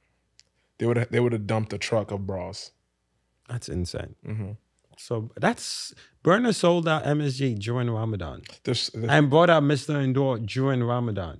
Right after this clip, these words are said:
Speaker 1: There are things I wanna say right now that are in conjunction with your last statement that are connected. I, I can't even, I can't even, I
Speaker 2: Insane.
Speaker 1: can't
Speaker 2: I'm, I'ma just keep it cl-,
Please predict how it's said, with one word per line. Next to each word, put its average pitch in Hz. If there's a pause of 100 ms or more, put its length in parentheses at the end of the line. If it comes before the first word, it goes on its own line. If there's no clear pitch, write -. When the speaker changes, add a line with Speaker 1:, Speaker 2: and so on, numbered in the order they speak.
Speaker 1:
There 117
are 110
things 127
I 113
wanna 107
say 107
right 107
now 110
that 90
are 87
in 90
conjunction 98
with 85
your 80
last 101
statement 113 (440)
that 95
are 95
connected. 95 (160)
I, 107 (100)
I -
can't 110
even, 95
I -
can't 123
even, 202
I -
Speaker 2:
Insane. 143
Speaker 1:
can't 123
Speaker 2:
I'm, 165
I'ma 175
just 180
keep 160
it 135
cl-, 143